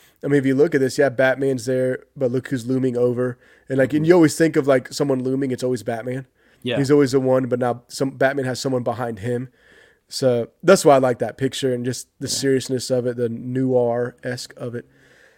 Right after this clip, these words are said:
Speaker 2: Walking through,
Speaker 1: Um,
Speaker 2: you're like, "Hey, Batman versus Casey Jones."
Speaker 1: <laughs> Yeah.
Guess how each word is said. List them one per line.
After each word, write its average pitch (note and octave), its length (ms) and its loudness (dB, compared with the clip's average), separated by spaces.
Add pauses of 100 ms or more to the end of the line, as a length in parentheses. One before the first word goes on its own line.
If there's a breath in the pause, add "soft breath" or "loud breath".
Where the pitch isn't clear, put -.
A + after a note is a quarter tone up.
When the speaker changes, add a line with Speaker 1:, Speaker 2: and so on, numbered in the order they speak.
(140 soft breath)
Speaker 2:
Walking C3+ 300 2
through, C#3+ 120 6
Speaker 1:
Um, D3 40 6
Speaker 2:
you're C3+ 120 2
like, B2+ 200 4
"Hey, D#3 220 4
Batman C3+ 400 -2
versus C3 280 -6
Casey C3+ 300 -6
Jones." G#2+ 480 -8 (560 soft breath)
Speaker 1:
<laughs> - 220 -2 (180)
Yeah. G#3 280 -6